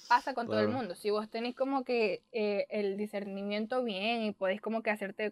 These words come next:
Speaker 1: cuestionamientos, como que esto es lo que me está diciendo, ¿es verdad? O tomo lo bueno y dejo lo malo. Pero hay gente que es como que está muy abierta a ese
Speaker 2: Hay gente que es muy susceptible.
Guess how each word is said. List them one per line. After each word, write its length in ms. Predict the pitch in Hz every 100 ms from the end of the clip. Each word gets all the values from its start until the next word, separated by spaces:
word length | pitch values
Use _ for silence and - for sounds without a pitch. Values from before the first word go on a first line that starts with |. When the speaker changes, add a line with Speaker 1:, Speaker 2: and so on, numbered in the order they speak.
| -
Speaker 1:
cuestionamientos, 760 | 214 214 196 170 175 196 202 208
como 160 | -
que 100 | -
esto 200 | - 208
es 40 | 240
lo 80 | 247
que 80 |
me 80 | 240
está 100 | 226
diciendo, 340 | 202 214 220 220
¿es 140 | 208
verdad? 340 | 214 208 302 262
O 160 | 208 175
tomo 320 | - 214 233
lo 120 | 240
bueno 300 | 220 254 262
y 60 | 226
dejo 180 | 220 240
lo 120 | 226
malo. 380 | 240 190 170 214 _ - - -
Pero 140 | 226
hay 80 | 262
gente 220 | 302 320
que 60 | 311
es 100 | 294
como 220 | 294 285
que 60 | 269
está 200 | 247 240
muy 300 | 247 262 277
abierta 640 | 269 262 254 254 - 240 -
a 200 | 208 208
ese 600 | 208 214 - 220 208 190 165 - _ _ _ _ _ _ - - -
Speaker 2:
Hay 140 | 139
gente 180 | 175 190
que 60 | 170
es 80 |
muy 180 | 165 165
susceptible. 720 | 156 175 139 - 135 110 -